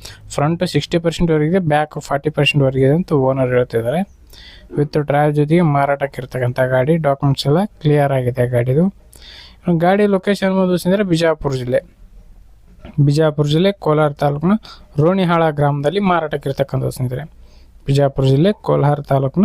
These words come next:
ರೋಣಿಹಾಳ ಗ್ರಾಮದಲ್ಲಿ ಒಂದು ಟ್ರ್ಯಾಕ್ಟರ್ ಮಾರಾಟಕ್ಕೆ ಇರ್ತಕ್ಕಂಥದ್ದು. ಇನ್ನು ಬೆಲೆ ಬಂದು ಸ್ನೇಹಿತರೆ ಓನರ್ ಪ್ರೈಸ್ ಬಂದು ನಾಲ್ಕು ಲಕ್ಷ ಎಂಬತ್ತು ಸಾವಿರ ಹೇಳ್ತಿದ್ದಾರೆ.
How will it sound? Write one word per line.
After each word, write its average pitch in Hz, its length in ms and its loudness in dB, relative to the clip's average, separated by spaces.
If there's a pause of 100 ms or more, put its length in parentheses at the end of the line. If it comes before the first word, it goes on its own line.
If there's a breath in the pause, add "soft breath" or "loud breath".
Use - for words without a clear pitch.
(160)
ರೋಣಿಹಾಳ 151 460 2
ಗ್ರಾಮದಲ್ಲಿ 139 600 -2 (400 loud breath)
ಒಂದು 143 140 2
ಟ್ರ್ಯಾಕ್ಟರ್ 139 360 -2
ಮಾರಾಟಕ್ಕೆ 139 560 0
ಇರ್ತಕ್ಕಂಥದ್ದು. 131 580 0 (640 loud breath)
ಇನ್ನು 185 140 2
ಬೆಲೆ 165 340 2
ಬಂದು 214 220 0
ಸ್ನೇಹಿತರೆ 202 300 0
ಓನರ್ 190 380 0
ಪ್ರೈಸ್ 165 300 -2
ಬಂದು 175 220 2
ನಾಲ್ಕು 160 360 0
ಲಕ್ಷ - 240 -2
ಎಂಬತ್ತು 147 420 0
ಸಾವಿರ 151 160 0
ಹೇಳ್ತಿದ್ದಾರೆ. 160 720 0